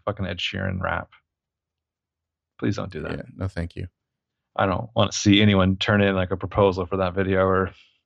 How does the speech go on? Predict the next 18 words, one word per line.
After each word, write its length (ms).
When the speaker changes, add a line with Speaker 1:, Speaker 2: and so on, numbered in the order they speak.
Speaker 2:
Yeah. 80
But 100
I 60
like 160
to 80
think 240
the, 180
the 140
secret 500
hidden 300
meaning 500
of 120
this 200
video 380
is 140
that, 260
uh, 160
she's, 320